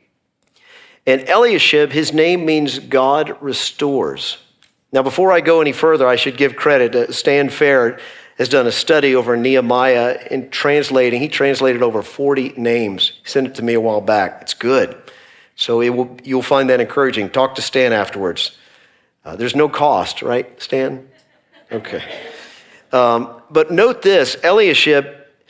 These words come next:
he is the grandson of Jeshua, who's the high priest. And some of you go, "Jeshua," or also Joshua.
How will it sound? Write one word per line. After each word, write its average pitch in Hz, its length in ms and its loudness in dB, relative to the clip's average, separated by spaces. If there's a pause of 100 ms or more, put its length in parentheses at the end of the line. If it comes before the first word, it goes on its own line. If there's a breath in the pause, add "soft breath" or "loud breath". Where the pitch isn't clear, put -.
(300 soft breath)
he 202 440 -2
is 160 200 0
the 151 100 0
grandson 135 840 0
of 127 240 -2
Jeshua, 110 640 0
who's 127 220 -4
the 120 100 -2
high 127 180 0
priest. 131 500 -6 (300)
And 113 80 -10
some 143 180 -2
of 135 60 -2
you 127 100 -2
go, 110 180 -6
"Jeshua," 123 840 -4
or 110 180 -6
also 131 320 0
Joshua. 110 680 -2